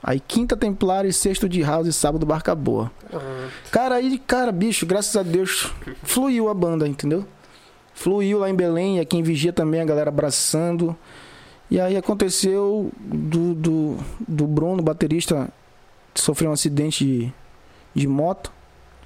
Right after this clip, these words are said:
Speaker 1: E foi, nós paramos, ficamos mais de mês sem tocar, um mês e meio. Aí aquilo desestimulou, entrou outra banda. Quando a gente quis voltar,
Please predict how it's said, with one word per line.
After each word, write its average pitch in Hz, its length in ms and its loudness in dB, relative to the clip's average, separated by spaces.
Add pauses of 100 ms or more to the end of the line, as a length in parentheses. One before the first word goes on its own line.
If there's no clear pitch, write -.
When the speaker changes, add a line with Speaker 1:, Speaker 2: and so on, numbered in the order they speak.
(520)
Speaker 1:
E 151 60 0
foi, 160 260 0
nós 170 200 0
paramos, 165 460 2
ficamos 165 280 0
mais 175 160 2
de 202 100 -2
mês 165 280 0
sem 175 100 0
tocar, 160 640 0
um 156 140 0
mês 160 240 0
e - 20 2
meio. 147 400 2
Aí 147 160 0
aquilo 147 260 0
desestimulou, 165 840 0
entrou 165 260 0
outra 180 240 0
banda. 160 520 0 (480)
Quando 180 160 2
a - 20 0
gente 185 140 -2
quis 233 200 0
voltar, 196 640 0